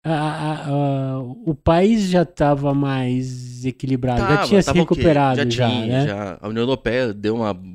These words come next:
Speaker 2: uma boa grana,
Speaker 1: Uhum.
Speaker 2: né? Então tava ok lá já. Daí, os, os trabalhos de lá era, era, era mais na divisa ali, né? Entre a Tanzânia, porque a-, ainda tem uma guerra civil na Tanzânia, né?
Speaker 1: Uhum.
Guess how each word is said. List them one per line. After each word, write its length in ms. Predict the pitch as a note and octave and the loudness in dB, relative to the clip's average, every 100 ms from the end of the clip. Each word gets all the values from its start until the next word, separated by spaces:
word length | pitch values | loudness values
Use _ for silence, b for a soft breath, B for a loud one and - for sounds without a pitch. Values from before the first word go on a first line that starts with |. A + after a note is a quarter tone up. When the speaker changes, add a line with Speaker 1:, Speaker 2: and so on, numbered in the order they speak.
| - | -14
Speaker 2:
uma 180 | G2+ F#2+ | -10 -6
boa 440 | G2 A2+ A#2 G2 | -4 0 0 -2
grana, 560 | G2+ F#2+ F#2+ A#2 B2+ A#2 _ B2+ | -4 -4 -4 -6 -8 -14 _ 0
Speaker 1:
Uhum. 600 | C3+ A#2 A#2+ A2+ A#2+ D3 | 0 0 -2 0 0 -2
Speaker 2:
né? 320 | G3+ C3 G#2+ | -2 -4 -6
Então 240 | F#2 A#2 | -8 -10
tava 220 | B2 B2+ D3+ | -6 -6 -6
ok 320 | - B2 C3+ | -6 -6 -6
lá 160 | G#2 | -6
já. 260 | F#2+ G2 C3+ _ _ b b - | -8 -12 -14 _ _ b b -18
Daí, 200 | A#2 B2+ | -4 -4
os, 420 | C3 B2+ D3 D3+ - | -4 -8 -8 -8 -10
os 120 | G3 | -6
trabalhos 420 | G#3+ E3 F3 F#3 | -6 -4 -4 -4
de 80 | C#3 | -4
lá 160 | D3+ G3 | -4 -2
era, 160 | D#3+ | -2
era, 180 | C#3+ D3+ | -2 -4
era 220 | D3 D#3 | -4 -4
mais 280 | D3 D3+ F3+ | -4 -4 -4
na 100 | F#3 | -8
divisa 540 | F3 F#3+ D3+ E3 E3+ C3 | -8 -10 -10 -10 -6 -6
ali, 220 | B2+ C#3 | -6 -8
né? 300 | B2+ B2+ A#2 | -8 -10 -12
Entre 160 | A#2 A#2+ | -12 -14
a 40 | |
Tanzânia, 840 | - B2 A2+ G#2+ G#2 B2 A#2 G#2+ | -12 -12 -10 -8 -4 -4 -4 -8
porque 480 | F#2 G#2 G#2 G#2 G2 D#2+ _ _ - | -10 -14 -10 -10 -10 -16 _ _ -20
a-, 260 | A2+ G#2 | -16 -10
ainda 220 | A2 D3 | -8 -8
tem 140 | C#3+ B2+ | -6 -8
uma 160 | A#2+ | -8
guerra 180 | A2 A2 | -8 -10
civil 200 | G#2+ A2+ | -10 -10
na 60 | G#2+ | -10
Tanzânia, 800 | A#2 A2 A#2 D3+ C#3 D3+ D#3 C#3+ | -10 -12 -8 -6 -4 -2 -2 -2
né? 100 | C#3 | -2
Speaker 1:
Uhum. 300 | C#3 D#3 | -2 -4